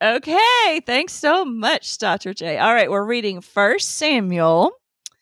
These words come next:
chapter one, one through two. All right. You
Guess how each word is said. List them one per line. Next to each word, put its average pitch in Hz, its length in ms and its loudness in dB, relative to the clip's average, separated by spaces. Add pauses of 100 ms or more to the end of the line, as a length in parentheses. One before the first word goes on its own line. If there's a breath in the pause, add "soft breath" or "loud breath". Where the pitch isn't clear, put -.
(260)
chapter 214 580 -2
one, 185 600 -2
one 175 380 -4
through 196 340 -4
two. 226 680 0 (560)
All 202 300 0
right. 226 400 2
You 214 160 -14